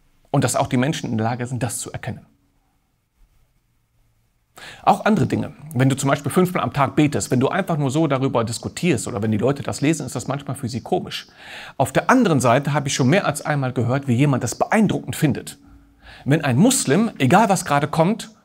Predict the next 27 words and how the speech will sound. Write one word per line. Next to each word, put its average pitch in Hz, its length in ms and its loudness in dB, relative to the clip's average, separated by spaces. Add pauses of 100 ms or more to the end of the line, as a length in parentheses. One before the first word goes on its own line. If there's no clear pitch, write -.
(220)
alles 233 240 4
stehen 196 240 0
und 120 140 0
liegen 175 200 2
lässt 160 220 -2
und 156 80 -4
einfach 156 220 -2
sein 143 140 -2
Gebet 127 260 0
verrichtet. - 460 -16 (1040)
Das 151 160 4
ist 180 160 0
komisch 175 380 4
hier - 160 -8
für - 140 -8
die - 60 -8
Leute. - 320 -10 (1080)
Aber 180 200 6
es - 140 0
macht 190 220 0
auch - 160 -6
Eindruck. 127 420 -2 (600)
Du 185 60 6
nimmst 220 220 0
eine 160 200 2
Sache - 220 -2
ernst. - 420 -6